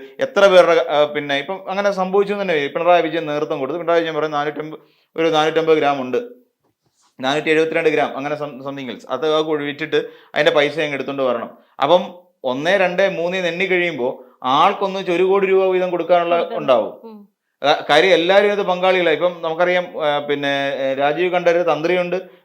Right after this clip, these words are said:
Speaker 1: മേ-, മേൽശാ-, ചിലപ്പോ ഇതിനകത്ത് മേൽശാന്തി കാണും, ആ, പിന്നെ ഈ ഉദ്യോഗസ്ഥരുണ്ട്,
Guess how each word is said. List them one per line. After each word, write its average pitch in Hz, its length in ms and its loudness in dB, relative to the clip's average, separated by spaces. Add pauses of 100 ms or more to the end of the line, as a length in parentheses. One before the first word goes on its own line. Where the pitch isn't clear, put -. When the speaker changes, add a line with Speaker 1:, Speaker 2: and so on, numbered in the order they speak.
Speaker 1:
മേ-, 143 420 2
മേൽശാ-, 147 380 0
ചിലപ്പോ 151 220 0
ഇതിനകത്ത് 175 160 0
മേൽശാന്തി 170 540 2
കാണും, 180 220 0 (420)
ആ, - 20 2
പിന്നെ 160 280 -2
ഈ 185 160 -2
ഉദ്യോഗസ്ഥരുണ്ട്, 175 880 4